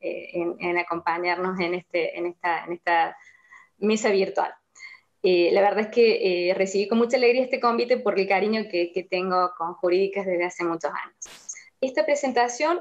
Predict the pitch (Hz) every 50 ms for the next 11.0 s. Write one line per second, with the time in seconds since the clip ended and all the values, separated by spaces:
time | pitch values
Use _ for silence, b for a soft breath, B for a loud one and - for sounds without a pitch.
0 | - _ _ - 196 190 185 185 185 202 - - - - 202 - _ 240 240 233
1 | 233 247 233 226 226 233 214 214 208 214 214 226 220 214 - - 208 208 214 214
2 | 208 214 208 202 196 196 208 208 220 214 214 208 208 202 208 202 202 - 180 180
3 | 185 - 175 175 - 190 196 190 _ 269 262 269 262 _ _ 185 180 175 - 185
4 | 190 190 196 196 - 185 180 190 190 190 190 _ - _ - 277 294 - b b
5 | b b b b b b _ _ _ - 220 214 - 240 240 240 277 302 330 330
6 | 311 269 233 220 208 185 - - 196 190 190 196 202 196 - - 208 196 202 196
7 | 196 196 220 254 294 302 294 240 - 214 185 180 196 202 262 262 254 233 196 175
8 | - - 185 - - - - _ _ _ _ _ - _ - - 185 180 - -
9 | 190 180 180 196 214 208 220 214 214 208 214 214 - 233 226 214 208 185 - 175
10 | 180 196 185 190 196 190 185 185 _ _ - 220 226 226 _ _ - 208 196